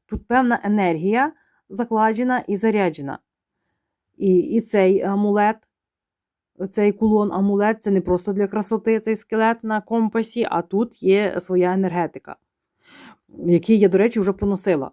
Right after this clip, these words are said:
Оце, м, що я відео перервала, і я його ще потримала, поносила, і моя енергетика теж відчула. Як бачите, я навіть не знала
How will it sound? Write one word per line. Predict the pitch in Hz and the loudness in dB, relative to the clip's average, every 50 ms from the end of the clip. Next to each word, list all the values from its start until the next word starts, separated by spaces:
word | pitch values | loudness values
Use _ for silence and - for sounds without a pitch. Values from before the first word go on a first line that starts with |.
| _ _ _ _ _ | _ _ _ _ _
Оце, | 180 175 175 202 190 | -8 -4 0 0 2
м, | 185 190 185 180 175 170 170 170 160 165 165 170 165 | 2 2 2 2 2 0 0 -2 -2 -2 -2 -2 -2
що | 165 - - 175 | -4 -4 -2 0
я | 175 180 175 170 | 2 2 2 0
відео | 165 170 180 156 165 165 160 | 2 2 2 2 2 0 0
перервала, | 156 - 175 170 175 175 180 226 269 294 285 233 | 0 -2 -2 0 0 0 2 2 2 2 2 0
і | - - 185 | -2 0 0
я | 196 190 | 2 2
його | 190 185 190 175 | 2 2 0 0
ще | - 190 | -2 -6
потримала, | 175 - 170 - - 170 180 196 226 262 254 226 | -8 -8 -10 -6 -4 -2 -2 0 0 0 0 -2
поносила, | 185 - 185 185 180 175 - - 226 240 233 | -4 -4 -4 -4 -4 -4 -2 0 0 2 2
і | 190 | 2
моя | 185 180 185 185 | 2 2 0 0
енергетика | 180 180 170 180 185 170 - - 170 | 0 0 0 0 -2 -4 -4 -6 -6
теж | 170 - 180 160 160 | -2 -2 -4 -4 -2
відчула. | 160 156 - _ - 240 269 254 208 | -6 -8 -8 _ -4 -2 0 2 2
Як | 185 175 165 - | 2 2 0 0
бачите, | 175 180 180 - - 196 | -4 -4 -4 -4 -6 -4
я | 190 185 | -4 -2
навіть | 190 185 180 180 180 | -2 -2 -4 -2 -2
не | 175 160 | -4 -4
знала | 147 175 180 208 262 311 247 147 - | -2 -2 -2 0 0 0 -2 -2 -4